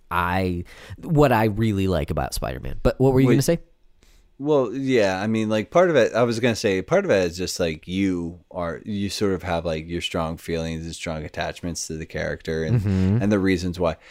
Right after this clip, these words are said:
Speaker 2: But I think part of that, too, though, is, like, and, and we've sort of talked about, but, like, there is just a sort of, like, tendency, I think, culturally,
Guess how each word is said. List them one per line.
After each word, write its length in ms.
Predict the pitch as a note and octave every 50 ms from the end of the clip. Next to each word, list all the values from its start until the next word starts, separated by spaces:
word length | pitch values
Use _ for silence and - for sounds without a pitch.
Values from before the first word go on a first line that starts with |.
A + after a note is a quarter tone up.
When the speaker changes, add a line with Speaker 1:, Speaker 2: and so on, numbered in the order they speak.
| - - _ _
Speaker 2:
But 100 | - -
I 20 | -
think 220 | - D4+ D4+ -
part 180 | - F#3+ F#3+ G3
of 60 | F#3+
that, 180 | F3+ C#3 C3
too, 160 | - - F3 D3+
though, 180 | C#3+ A#2+ A2
is, 120 | G#2+ G#2 A2+
like, 160 | G#2+ G#2 -
and, 180 | A2+ A2+ A2 - -
and 140 | A#2 A#2
we've 160 | C3 D#3 D#3 -
sort 180 | - D#3+ D3
of 80 | C3+ A#2+
talked 260 | - C3+ B2 A2+ -
about, 200 | G#2+ G2+ G2+ - _ - - _ _
but, 120 | - D3 C#3+
like, 260 | C#3 C3+ B2 - -
there 180 | D3 D3 D#3
is 340 | D3 G2+ C#3+ D3+ E3 E3+ D#3 E3+
just 200 | E3 - - -
a 80 | C3+
sort 360 | - - - C#3 A#2+ A#2 A2
of, 120 | A2+ G2+ G2+
like, 220 | G#2 G2 F#2 - -
tendency, 720 | - - G#2+ G#2 G#2+ A2+ A2 - - - F#2 F2 E2+ D2+
I 120 | C2 E2 E2+
think, 560 | - - F2+ F2 E2+ E2+ D#2+ D#2+ - - _ _ _ _ _ _ _ _ _ _ _ _ _ _ _ _ _
culturally, 840 | - - B2 A#2 A#2 A2+ - A#2 G#2 G2 F2 E2+ D#2+ D#2+ D#2 C#2+ -